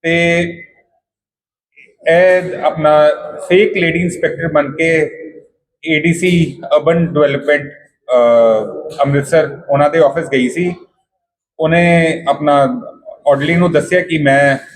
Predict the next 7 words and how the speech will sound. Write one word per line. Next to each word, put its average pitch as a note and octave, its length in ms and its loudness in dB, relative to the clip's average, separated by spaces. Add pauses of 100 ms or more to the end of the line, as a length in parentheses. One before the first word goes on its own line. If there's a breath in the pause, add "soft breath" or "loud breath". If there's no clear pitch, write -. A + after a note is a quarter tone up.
ਇੱਕ D#3 140 -6
ਲੇਡੀ C#3 240 0
ਇੰਸਪੈਕਟਰ - 440 -2
ਹੈਗੀ C3+ 380 0
ਹਾਂ E3 180 0 (840)
ਤੇ D3 420 -4
ਮੈਂ C#3+ 200 2